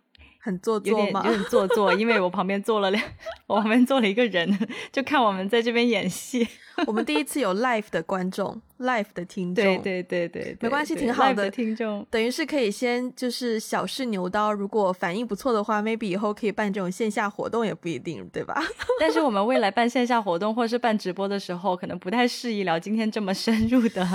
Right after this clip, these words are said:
Speaker 2: <laughs> 有这种情感情绪流露的话题。
Speaker 1: OK，we go and see see 啊，我看看，
Speaker 2: 啊，
Speaker 1: 我们看看。
Speaker 2: C C啦，C C啦哈。
Speaker 1: 对，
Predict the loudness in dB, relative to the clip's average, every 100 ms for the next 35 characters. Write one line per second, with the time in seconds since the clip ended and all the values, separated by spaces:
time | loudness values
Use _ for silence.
0 | -4 -4 -4 -2 0 2 4 4 2 0
1 | 0 -2 -4 -6 -4 -6 -4 -2 0 2
2 | 2 2 0 0 -2 -2 -4 -4 0 0
3 | 0 -2 0 2 2 2 0 -2 0 2
4 | 2 0 -4 -6 -2 -4 -6 -12 -2 0
5 | 2 2 2 0 0 2 2 0 -4 -2
6 | -2 -2 -2 0 0 0 -2 -2 -2 0
7 | 0 0 -4 -2 0 2 2 2 2 2
8 | 2 4 2 0 -2 -4 -2 0 0 0
9 | -2 -2 -4 -8 -12 -18 _ _ -6 -2
10 | -2 -6